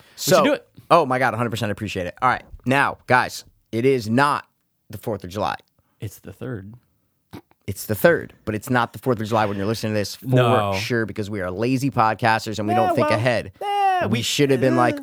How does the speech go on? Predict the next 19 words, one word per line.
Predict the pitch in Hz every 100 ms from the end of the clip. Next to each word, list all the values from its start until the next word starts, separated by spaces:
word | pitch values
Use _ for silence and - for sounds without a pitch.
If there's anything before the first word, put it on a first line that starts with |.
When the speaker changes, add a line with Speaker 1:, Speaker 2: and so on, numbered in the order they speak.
| 160
Speaker 1:
"Oh, | 147
dude, | 190 165
let's | 104 147 -
do | - 214 151 117 123 - _ -
an |
Speaker 2:
Mm-hmm. | 120
Speaker 1:
episode | 175 113 - 131 117 113 113 - _
and | 101 101
release | 113 160 156 123
it | 117 - _ 98
right | 101 110
on | 107
the | 98
fourth." | - 73 - - _
But | 156 160 - _ _ _ _ _ _ _ _
we | 110
didn't | 151 202
do | 123 107
it. | 113